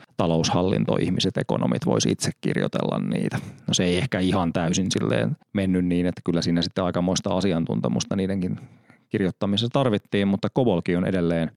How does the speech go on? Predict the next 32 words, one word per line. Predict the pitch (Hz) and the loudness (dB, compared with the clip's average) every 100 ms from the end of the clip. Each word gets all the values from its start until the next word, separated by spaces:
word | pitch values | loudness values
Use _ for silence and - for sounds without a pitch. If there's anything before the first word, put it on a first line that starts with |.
| - | -2
käytössä. | 110 95 82 - 113 | 0 2 2 0 2
Ei | 104 | 2
ehkä | 98 - | 0 0
niinkään | 101 101 98 101 | 0 2 2 2
niin, | 107 104 | 2 2
että | 90 95 | 0 0
nykyään | 95 98 95 | 2 2 2
kukaan | 95 - 98 92 - | 0 0 0 0 -2
mitään | 101 101 107 | 0 0 2
uusia | 139 120 95 82 | 2 2 2 0
ohjelmistoja | 80 80 - 82 - 82 | 0 -2 -4 -2 -2 -2
kirjoittaisi | - - - 92 | -2 -4 -2 -2
cobolilla, | - 120 101 82 85 | 0 0 2 0 0
mutta | 80 80 85 | -2 -4 -4
pankki- | - 98 - 101 | -2 -2 -2 -2
ja | 98 | 0
vakuutusjärjestelmissä | 98 - 85 85 - 82 80 80 90 82 82 - - | 0 -2 -2 -2 -2 -2 -2 -4 -4 -4 -2 -2 -2
esimerkiksi | 82 82 82 85 - 90 | -2 -2 -4 -8 -6 -6
on | 82 _ _ _ - | -6 _ _ _ -2
hirveitä | 113 92 90 90 | -2 0 -2 -2
määriä | 92 87 85 82 | -2 0 0 -2
cobol-koodia | 92 87 80 - 80 76 78 80 | -2 -2 -2 -2 -2 0 0 -2
edelleen | 76 73 76 | -2 -4 -4
ajossa. | 76 65 - - - - - _ - | -4 -4 -2 -4 -6 -14 -20 _ -4
Ja | 107 | -2
cobolhan | - 87 90 101 | -2 -2 0 0
muistetaan | 104 107 107 95 92 | 0 0 0 0 2
muun | 92 | 0
muassa | 98 - - _ | 0 -2 -4 _
vuoden | 107 98 95 | -2 0 0
kaksituhatta | 107 - - 92 90 - 92 | 0 -2 -2 0 -2 -4 -6
kriisin | - 95 87 85 | -2 0 2 2